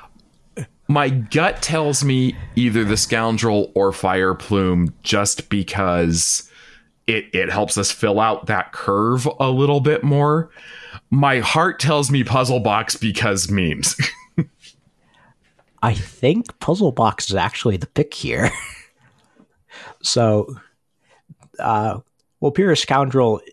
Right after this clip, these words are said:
Speaker 2: is not what we need right now. It's an understated early minion that gives us late game value. We already have late game value. We need more stats in early minions. So that, that's not really great. Uh, the, um,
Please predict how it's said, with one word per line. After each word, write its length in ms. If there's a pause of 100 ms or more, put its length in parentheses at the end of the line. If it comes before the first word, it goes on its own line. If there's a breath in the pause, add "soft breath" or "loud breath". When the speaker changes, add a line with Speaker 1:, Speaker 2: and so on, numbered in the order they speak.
(100)
Speaker 2:
is 180
not 280
what 180
we 120
need 260
right 220
now. 220
It's 180
an 200
understated 800
early 280
minion 440
that 240
gives 200
us 280
late 160
game 180
value. 400
We 140
already 220
have 220
late 160
game 200
value. 400
We 120
need 320
more 200
stats 400
in 80
early 240
minions. 320
So 400 (360 soft breath)
that, 200
that's 180
not 180
really 240
great. 340 (480 loud breath)
Uh, 220
the, 280
um, 380